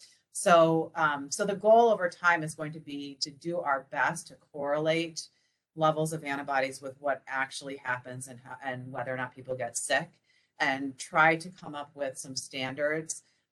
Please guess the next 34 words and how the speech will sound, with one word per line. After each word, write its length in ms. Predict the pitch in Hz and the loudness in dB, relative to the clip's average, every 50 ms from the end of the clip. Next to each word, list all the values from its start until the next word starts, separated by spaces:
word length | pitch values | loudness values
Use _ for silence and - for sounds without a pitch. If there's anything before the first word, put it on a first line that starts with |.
| _ | _
that 220 | 160 151 143 143 143 | 0 0 0 0 0
will 160 | 139 139 139 | -4 -6 -6
allow 320 | 135 135 131 135 139 139 | -2 0 0 2 2 2
us 220 | 139 139 135 - - - - - | 0 -2 -6 -8 -12 -12 -12 -10
to 380 | - 151 139 131 131 135 131 131 | -8 -6 -4 -4 -4 -6 -6 -6
make 240 | 135 135 131 - - | -6 -6 -8 -8 -10
predictions 540 | 143 139 139 131 127 - - 135 127 127 131 | -10 -6 -6 -6 -6 -6 -10 -12 -12 -12 -10
about 320 | 127 123 123 123 123 127 | -8 -4 -4 -4 -4 -4
when 160 | 135 127 127 | -8 -10 -12
people 260 | 127 135 131 127 123 | -12 -16 -20 -18 -16
might 260 | 123 120 120 120 113 120 | -14 -12 -10 -12 -12 -12
need 140 | 127 120 | -16 -16
a 60 | 120 117 | -16 -16
booster. 400 | - 113 117 113 - - - - | -16 -16 -16 -16 -16 -16 -14 -12
So 300 | - - 147 135 131 131 | -6 -2 0 2 2 2
that's 240 | 131 147 151 156 156 | 2 0 -2 -2 -2
how 160 | - 165 156 | 0 2 2
we 140 | 151 151 151 | 2 2 -2
do 160 | 151 151 147 | -6 -6 -6
it 60 | 147 147 | -6 -6
with 120 | 147 143 | -6 -6
other 260 | 139 135 135 135 135 - | -6 -6 -6 -8 -6 -2
types 280 | 135 131 131 127 - | -2 -2 0 -2 -4
of 120 | 147 131 127 | -6 -8 -10
illnesses: 580 | 127 139 135 135 139 - - 147 143 147 143 | -10 -10 -8 -8 -8 -6 -4 -4 -4 -4 -6
is 160 | 139 131 - | -10 -12 -12
that 340 | - 131 127 127 123 123 - _ _ _ _ _ _ _ _ _ _ | -8 -4 -2 0 0 -2 -4 _ _ _ _ _ _ _ _ _ _
once 460 | 156 147 151 151 151 143 - - - - | -4 0 0 0 0 0 -4 -8 -6 -2
the, 320 | 160 151 147 143 139 139 135 127 143 | -2 0 0 0 0 -2 -4 -4 -6
it's 240 | 147 143 - - - | -6 -6 -6 -8 0
likely 480 | 147 143 139 147 151 - 165 160 151 | 2 4 4 4 2 0 -2 -4 -2
that 300 | 151 151 139 135 - - | 0 0 0 0 -2 -4
people 240 | - 151 151 139 135 | -12 -14 -14 -10 -6
have, 220 | 143 135 131 131 | -2 -2 -2 -2